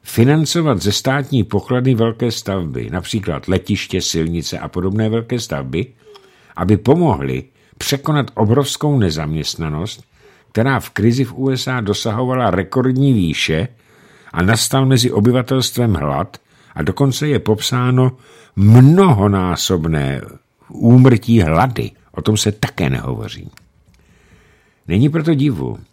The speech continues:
<clears throat> že počínání prezidenta Roosevelta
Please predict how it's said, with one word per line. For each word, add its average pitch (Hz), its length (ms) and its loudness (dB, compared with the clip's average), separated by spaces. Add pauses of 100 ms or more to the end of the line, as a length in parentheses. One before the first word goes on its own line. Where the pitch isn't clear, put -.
(160)
<clears throat> - 280 -4
že 78 200 0
počínání 139 560 2
prezidenta 127 520 0
Roosevelta 78 800 -4